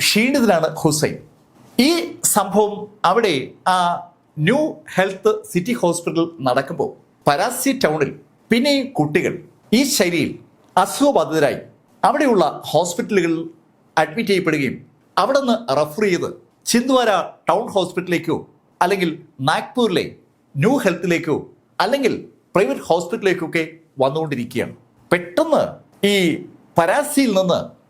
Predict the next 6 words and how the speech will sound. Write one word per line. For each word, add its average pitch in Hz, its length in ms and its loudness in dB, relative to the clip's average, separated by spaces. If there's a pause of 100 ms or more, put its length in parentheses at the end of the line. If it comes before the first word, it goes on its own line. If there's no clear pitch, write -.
(260)
ചിന്ദ്വാരയിലേക്കും 247 840 2 (560)
നാഗ്പൂരിലേക്കും 240 680 2
എത്തുന്ന 160 240 -2 (420)
കുട്ടികളുടെ 269 420 2
എണ്ണം 147 200 -2 (500)
അതിവേഗം 190 440 0